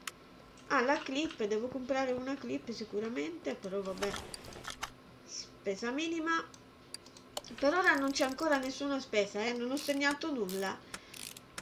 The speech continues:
Ancora non ho segnato nulla sul foglietto delle spese che, per tenerne conto, ecco.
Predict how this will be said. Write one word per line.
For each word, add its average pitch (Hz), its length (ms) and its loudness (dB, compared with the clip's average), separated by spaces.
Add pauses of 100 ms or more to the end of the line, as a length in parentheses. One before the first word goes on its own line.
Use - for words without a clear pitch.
(800)
Ancora 320 480 2
non 285 160 2
ho 285 60 2
segnato 302 460 0
nulla 214 300 2
sul 214 200 -2
foglietto 196 680 -2
delle 190 240 0
spese 202 480 2
che, 185 360 -4 (640)
per 226 160 -2
tenerne 220 480 0
conto, 190 380 -4
ecco. - 240 -12